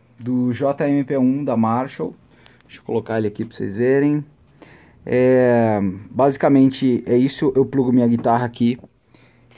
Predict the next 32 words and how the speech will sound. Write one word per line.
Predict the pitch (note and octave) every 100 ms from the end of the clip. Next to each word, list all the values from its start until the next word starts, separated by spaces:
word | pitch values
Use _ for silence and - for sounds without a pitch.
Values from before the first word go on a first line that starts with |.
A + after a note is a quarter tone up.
| _
E, | - A2+ A2+ A2+ A2 G#2+ G2+ F2+ E2+ - _ _ _ - - - _ _ _
meu, | C#3+ D#3+
por | D3+ D3+
incrível | D3 D3+ E3 E3
que | -
pareça, | D#3+ C#3+ B2+ D3 D3 D3
eu | C#3
tô | C#3+ C#3+
usando | B2 C3 C3
essas | B2 B2+ B2
caixas | - C3 A#2 A2+
aqui, | A2 A2 F#2+
ó. | A2 _ _ _ _ - _ - _ _ _ _
Na | B2+
verdade, | C3+ C3+ D3 D3
nem | D3+ E3
são | F#3+ F3+
caixas | E3+ D3+ D#3 E3 C#3
de | B2
estúdio, | B2 - D3+ E3 D#3 A#2+ A2 A2 _
são | - B2+ B2+ C3 B2 A2+ G#2+
caixas | - G#3+ G#3+ G#3
de |
computador. | G3+ G#3+ G#3 G3+ E3 D3 D3 - - -
Mas | D3 D#3+
essa | F3+ -
marca | F3+ F3 F3+
é |
bem | E3 E3+
legal. | F#3+ F3 C#3+ C3+ _ _ _ _ _ _
E, | B2 C3 C#3+ C#3 C3 B2 A#2
hum, | A2 G2+